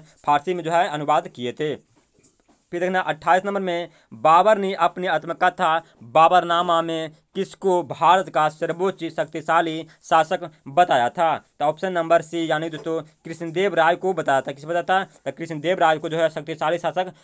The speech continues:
बताया था। फिर देखना उनतीस नंबर में, उदारता के कारण बाबर ने किस नाम से जाना जाता था? तो उदारता के कारण दोस्तों बाबर ने जो है किस नाम से जाना जाता था? तो आपका ऑप्शन नंबर हो जाए दोस्तों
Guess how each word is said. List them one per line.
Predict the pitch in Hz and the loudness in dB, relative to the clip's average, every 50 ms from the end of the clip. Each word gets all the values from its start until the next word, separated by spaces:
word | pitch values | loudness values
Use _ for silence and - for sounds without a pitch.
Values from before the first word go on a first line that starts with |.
| _ - | _ -2
बताया | 131 156 170 - 127 123 123 123 | 0 0 2 2 2 0 0 0
था। | - 185 175 147 104 - _ _ _ _ _ _ _ _ _ _ _ _ _ _ _ _ _ _ | 0 0 0 0 0 -2 _ _ _ _ _ _ _ _ _ _ _ _ _ _ _ _ _ _
फिर | - 151 | -8 -6
देखना | 175 175 185 196 | -4 -4 -4 -6
उनतीस | 180 165 165 160 208 196 202 | -6 -8 -8 -8 -10 -8 -6
नंबर | 202 208 208 196 | -4 -4 -2 -2
में, | 190 180 175 180 160 - _ _ _ _ - | -2 -2 -4 -4 -8 -12 _ _ _ _ -12
उदारता | 143 156 151 165 165 165 170 - - 208 202 196 | -6 0 2 4 4 4 2 2 2 2 2 2
के | 202 190 170 | 0 -4 -6
कारण | - 180 175 180 180 180 170 156 143 | 0 2 2 2 2 2 -2 -2 0
बाबर | 156 160 165 180 190 185 | 2 2 4 4 2 0
ने | 175 175 165 165 170 160 - _ _ _ | 0 -4 -6 -6 -8 -10 -14 _ _ _
किस | 208 208 208 185 | -10 -10 -8 -6
नाम | 170 165 160 180 190 | -4 -2 -2 -2 -2
से | 180 - 175 180 180 | -2 -4 -4 -2 -2
जाना | 147 147 147 139 | 0 0 0 0
जाता | 127 123 - 127 | 0 0 -2 -4
था? | 120 - 165 156 143 110 - _ _ _ | -4 -2 -2 -2 -2 -2 -4 _ _ _
तो | - 147 | -10 -8
उदारता | 147 151 151 156 156 156 156 190 190 | -4 -2 0 2 2 0 0 0 -2
के | 180 180 175 | 0 -2 -2
कारण | - 170 160 170 185 185 | 0 0 0 0 0 -2
दोस्तों | 170 165 165 170 165 151 | -6 -6 -4 -6 -2 0
बाबर | 151 151 156 175 180 | 2 4 4 4 4
ने | 180 175 | 2 0
जो | 160 165 | -2 -2
है | 160 156 | -2 -2
किस | 151 175 180 - | -2 -4 -8 -6
नाम | 175 165 165 170 | -4 -4 -4 -4
से | - 170 | -4 -4
जाना | 175 170 | -4 -2
जाता | 175 175 165 175 | 0 0 -2 -2
था? | 165 190 190 190 175 | -2 -2 -2 -2 -4
तो | - _ _ - 139 | -6 _ _ -4 -4
आपका | 135 - - 160 147 | -4 -2 0 -2 -2
ऑप्शन | - - 196 190 | -2 -2 -6 -4
नंबर | 185 175 170 165 151 | -4 -2 -2 -2 -4
हो | 160 156 | -4 -6
जाए | 156 147 | -8 -8
दोस्तों | 147 147 151 160 160 165 | -8 -10 -8 -8 -8 -8